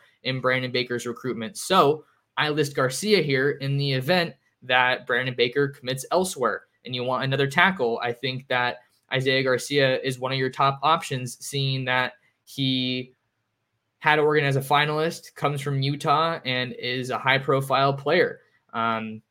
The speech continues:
Utah is an emerging state when it comes to producing college talent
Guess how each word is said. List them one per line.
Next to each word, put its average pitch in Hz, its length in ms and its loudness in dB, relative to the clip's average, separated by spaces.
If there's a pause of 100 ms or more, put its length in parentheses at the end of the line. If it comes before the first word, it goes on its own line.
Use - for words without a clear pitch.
(320)
Utah 147 500 0
is 131 300 -2
an 123 120 -6
emerging 135 400 0
state 135 360 0
when 127 120 -2
it 120 80 -8
comes 131 220 -6
to 131 120 -6
producing 127 680 -4
college 131 400 2
talent 147 440 0